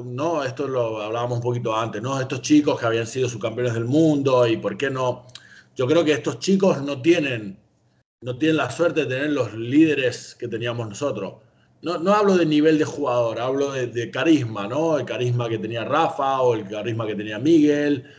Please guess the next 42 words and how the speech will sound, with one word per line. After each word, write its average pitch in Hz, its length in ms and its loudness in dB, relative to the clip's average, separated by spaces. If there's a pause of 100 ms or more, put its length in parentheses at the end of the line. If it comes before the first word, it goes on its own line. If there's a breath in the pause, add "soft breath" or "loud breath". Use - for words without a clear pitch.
(160 loud breath)
o, 107 100 -6
el 107 80 -6
que, 110 100 -10 (120)
o 113 120 -6
lo-, 110 240 -2
los 117 160 -4
que 120 100 -6
estamos 151 360 0
aquí, 131 320 4
o 107 80 -2
sea, 98 380 -4 (320)
seamos 120 320 -6
honestos, 123 380 -2
o 104 120 -6
sea, 95 180 -6
todos 139 140 2
los 135 100 2
que 123 60 -2
estamos 120 420 0
a-, 110 180 -2
hoy 123 240 4
hablando, 147 520 2 (300 loud breath)
éramos, 120 360 -2 (560)
a 120 200 -2
nuestra 127 300 -2
manera, 139 360 2
teníamos 123 400 -4
una 123 160 -2
personalidad 123 640 0
y 135 80 -2
un, 120 260 -4
un 120 140 -6
empuje 151 540 0 (520 loud breath)
que 127 180 -2
no 123 340 -2
es 147 100 0
fácil 156 480 0
de, 113 220 -2
de, 107 420 -6
de 107 140 -8
encontrar. 117 600 0
Entonces, 113 640 -8